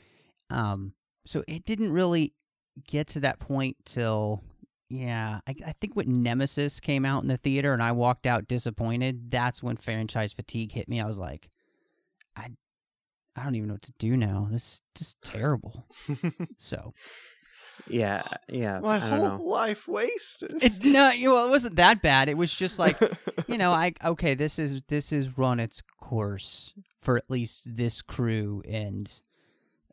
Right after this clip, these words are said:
Speaker 1: um, you know. Yeah, anyway, that's a whole, that's a different podcast. I'm sorry, guys.
Speaker 2: <laughs>
Speaker 1: Let's, let's
Speaker 3: That's
Speaker 1: talk
Speaker 3: okay.
Speaker 1: some
Speaker 3: It's okay.
Speaker 1: T O S
Speaker 3: We can,
Speaker 1: and, and some
Speaker 3: we,
Speaker 1: Deep Space Nine.
Speaker 3: we can go off topic. It's fine. You know, um, but,
Speaker 1: Welcome
Speaker 3: uh,
Speaker 1: to Standard
Speaker 3: yeah.
Speaker 1: Orbit,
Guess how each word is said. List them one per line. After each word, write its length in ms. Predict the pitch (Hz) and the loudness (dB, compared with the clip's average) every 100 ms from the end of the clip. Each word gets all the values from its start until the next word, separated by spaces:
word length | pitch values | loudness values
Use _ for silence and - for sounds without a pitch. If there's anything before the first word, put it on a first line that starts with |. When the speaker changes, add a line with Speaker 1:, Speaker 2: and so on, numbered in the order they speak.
| - | -12
Speaker 1:
um, 460 | 87 64 62 - _ | -10 -10 -14 -18 _
you 140 | - 98 | -8 -6
know. 180 | 73 - _ _ _ _ _ _ _ | -8 -12 _ _ _ _ _ _ _
Yeah, 240 | 156 131 117 | 4 4 4
anyway, 460 | 156 147 104 101 - - | 2 0 0 -6 -12 2
that's 220 | 175 190 | 2 4
a 60 | 170 | 0
whole, 320 | 151 139 120 | 0 0 -2
that's 220 | 185 220 | -6 -8
a 40 | 170 | -10
different 280 | 165 143 | -10 -10
podcast. 460 | - 127 113 90 - | -6 -8 -8 -12 -4
I'm 120 | 156 | -4
sorry, 260 | - 95 - | -2 -8 -10
guys. 280 | - 113 - 127 | -16 -14 -8 -4
Speaker 2:
<laughs> 100 | - | -2
Speaker 1:
Let's, 260 | 170 165 | -2 -4
let's 120 | 208 - _ - | -6 -8 _ -16
Speaker 3:
That's 140 | 156 139 | -10 -6
Speaker 1:
talk 180 | 190 196 | -4 -2
Speaker 3:
okay. 160 | - | -2
Speaker 1:
some 180 | 113 185 - | -4 -6 -10
Speaker 3:
It's 100 | 196 | -8
okay. 60 | |
Speaker 1:
T 60 | 196 | -4
O 120 | 180 | -2
S 300 | 202 170 139 | -2 -2 -4
Speaker 3:
We 40 | 120 | -4
can, 80 | 117 | -4
Speaker 1:
and, 280 | 107 110 - | -4 -6 -6
and 300 | 123 113 110 | -6 -6 -8
some 140 | - 123 | -6 -6
Speaker 3:
we, 60 | |
Speaker 1:
Deep 160 | 135 135 | -4 -4
Space 220 | 131 123 | -4 -4
Nine. 320 | 120 135 - - _ _ _ _ | -4 -6 -8 -14 _ _ _ _
Speaker 3:
we 100 | 135 | -10
can 140 | 147 147 | -4 -2
go 160 | 127 | 0
off 180 | 110 - | 0 -2
topic. 380 | - 95 - - | -12 -12 -12 -12
It's 120 | - | -16
fine. 320 | - 101 110 - _ _ _ _ _ | -14 -12 -12 -14 _ _ _ _ _
You 100 | - | -4
know, 200 | 107 131 131 - | -2 -2 -6 -2
um, 260 | 120 127 - | 0 0 -2
but, 360 | 123 151 151 - | -2 0 0 2
Speaker 1:
Welcome 220 | 160 151 | 2 4
Speaker 3:
uh, 40 | 151 | 4
Speaker 1:
to 60 | |
Standard 380 | 151 185 190 180 | 4 4 4 2
Speaker 3:
yeah. 80 | 160 | 2
Speaker 1:
Orbit, 340 | 190 - 113 | 2 0 -4